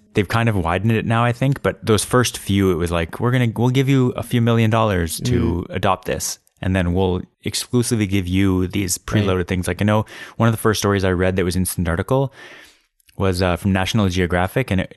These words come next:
Speaker 1: had a bunch of really nice media, and you could, like, there was galleries you could go through of really nice macro nature photography. And now I just think it's become a lot more popular, and, or it's become a lot more popular among publishers. And so you're seeing less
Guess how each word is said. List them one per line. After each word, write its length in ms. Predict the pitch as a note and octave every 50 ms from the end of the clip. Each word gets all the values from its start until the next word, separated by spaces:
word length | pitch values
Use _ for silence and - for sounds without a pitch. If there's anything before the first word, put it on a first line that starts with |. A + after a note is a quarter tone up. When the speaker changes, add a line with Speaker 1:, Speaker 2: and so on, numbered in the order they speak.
| _
Speaker 1:
had 300 | - - - - G2 F#2+
a 60 | F#2 E2
bunch 260 | F2+ G2 F#2+ F#2 -
of 140 | F#2+ E2 E2
really 260 | F2+ F2+ F2 E2+ E2 E2
nice 480 | D#2+ E2 F2+ F2+ E2+ D#2 - - - F2+
media, 400 | F#2 A2 B2 A#2+ A#2+ A#2+ A#2 A#2 A2+ A2+
and 120 | G#2+ G#2 G2
you 80 | F2+
could, 140 | E2 - F2
like, 260 | F2 D#2 - - -
there 100 | - F#2 E2
was 100 | E2 D#2+
galleries 600 | E2 - G2 G2+ G#2 G#2+ G#2 G#2 G2+ G#2 G2 F#2 G2+
you 40 |
could 160 | - - G2 F2+
go 160 | - G#2 G2+
through 280 | F#2+ - - G#2+ G#2 G2
of 220 | F2+ E2 E2 - F#2+
really 220 | F#2 F#2 F#2 F2+
nice 480 | F2 F2 F2+ F#2 - - - - - - - - -
macro 380 | - F2+ F2 F2+ - A2 G2 F#2
nature 260 | F2 F2 F2 - -
photography. 680 | - - - - A2 A2 G#2 G2+ - A#2 A2 G#2+ - - - - - - - - - _ _ _ _ -
And 500 | F#2+ F2 F2 F2 E2+ E2 E2 E2+ - -
now 200 | F#2+ G2 F#2+ F#2+
I 40 | F#2
just 200 | E2+ - - -
think 300 | - F#2 F2 D#2 - -
it's 180 | - F2 - -
become 400 | - _ - F#2+ F2 - - F#2
a 40 | F#2
lot 160 | F2+ E2+ -
more 180 | E2 F2 E2 E2
popular, 480 | - - - F#2+ F#2 - G#2 G2+ G2+ G2
and, 180 | G2 F#2 F2 - - -
or 100 | - F#2
it's 120 | F2 -
become 240 | - A#2 - A#2 A2+
a 40 | G#2+
lot 120 | G#2+ G#2
more 100 | G#2 G2
popular 360 | F#2 - G2+ - G2+ F#2+ F#2
among 240 | F#2 F#2 F2 F2+ F2+
publishers. 580 | - - G2 G2+ A#2 A#2+ - D#3+ D#3+ E3 C#3+ - - -
And 160 | F2+ F#2+ F2+
so 100 | - -
you're 140 | F#2+ F2+ F2+ F2
seeing 340 | - - G2 F#2 F#2 F#2
less 460 | F2+ F2 F2 F2+ - - - - -